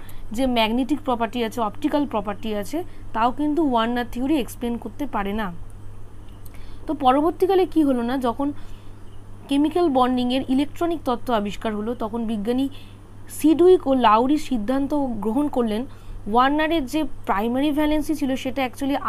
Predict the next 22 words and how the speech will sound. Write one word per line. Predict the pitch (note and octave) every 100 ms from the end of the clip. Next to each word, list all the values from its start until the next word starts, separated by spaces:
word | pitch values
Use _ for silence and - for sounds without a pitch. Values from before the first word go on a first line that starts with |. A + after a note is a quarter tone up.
| G#3+
আয়নীয়, | A3 A#3+ C4+ F4+ - - - - - -
এবং | A3+ B3+ B3+
যে | B3 C#4 - - -
সেকেন্ডারি | B3+ D4+ F4+ F4+
ভ্যালেন্সি | C#4 B3 A#3+ A3+
ছিল, | B3+ D4+
সেটা | A#3+ A#3+
কিন্তু | B3+ C#4+
actually | A3+ - B3 B3+
হচ্ছে | B3+ G#4 - - - -
কোঅর্ডিনেটেড | C4+ D4 C#4+ D4+ D4 E4+ D4
বা | F4+ -
সমযোজ্যতা | A#3+ B3 C4+ B3+ A#3+ C4+ D4+ A3+
বন্ড | A3+ A3+
ছাড়া | C#4+ C4+
আর | C4+
কিছুই | - C4 D4+ C#4 G#3+
নয়। | F#3 F3+ - - - - - - - - - C#4+
এখন | C#4+ G#4+ G#4+
আমরা | C#4+ D#4+ - - - - - - - - - - - - - - - - G#3+
আলোচনা | C4 D4+ F#4+ G4+ F#4+
করব | D#4+